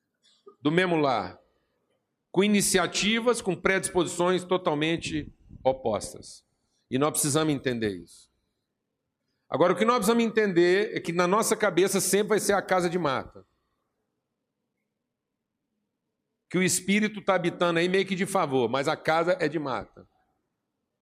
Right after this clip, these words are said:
Esse é que é o nosso problema. A nossa dificuldade,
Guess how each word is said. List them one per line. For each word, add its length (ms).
Esse 240
é 40
que 60
é 40
o 40
nosso 220
problema. 320
A 20
nossa 220
dificuldade, 840